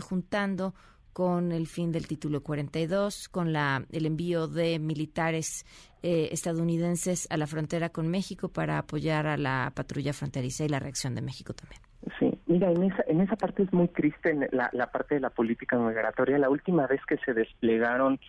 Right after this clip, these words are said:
Speaker 2: eh, miembros de las Fuerzas Armadas de Estados Unidos en la frontera fue con Donald Trump.
Speaker 1: Mm.
Speaker 2: En el dos mil dieciocho, cuando se nos vino aquella caravana enorme de cinco mil migrantes que llegó aquí al, al, al Estadio Palillo. Eh, ahí se desplegaron Fuerzas Armadas en la frontera.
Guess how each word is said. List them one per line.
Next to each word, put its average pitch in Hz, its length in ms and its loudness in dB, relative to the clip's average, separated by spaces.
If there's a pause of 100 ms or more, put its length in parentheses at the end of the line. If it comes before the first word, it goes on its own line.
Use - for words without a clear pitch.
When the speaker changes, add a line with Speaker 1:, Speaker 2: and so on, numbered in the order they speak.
(260)
Speaker 2:
eh, 123 180 4
miembros 123 440 6
de 120 80 4
las 107 200 0
Fuerzas 127 240 -2
Armadas 113 340 2
de 117 60 -10
Estados 117 300 -2
Unidos 117 240 4
en 113 100 4
la 107 100 2
frontera 113 440 0
fue - 180 -2
con 127 160 4
Donald 123 280 2
Trump. 139 260 -2 (320)
Speaker 1:
Mm. 165 180 -2 (600)
Speaker 2:
En 131 280 6
el 120 140 4
dos 117 160 2
mil 123 180 6
dieciocho, - 400 2
cuando 120 300 2
se 131 100 0
nos 117 180 2
vino 135 280 2
aquella 131 380 0
caravana 120 680 2
enorme 120 420 2
de 110 120 -4
cinco 117 280 -2
mil 117 200 4
migrantes 113 440 2
que 113 140 -6
llegó 113 200 2
aquí 117 280 0
al, 107 180 2
al, 107 260 0
al 110 480 0
Estadio 117 400 0
Palillo. 135 440 2 (580)
Eh, - 220 2
ahí 156 220 4
se 226 100 2
desplegaron 170 580 2
Fuerzas 160 360 0
Armadas 143 440 0
en 143 120 4
la 139 100 2
frontera. 147 640 2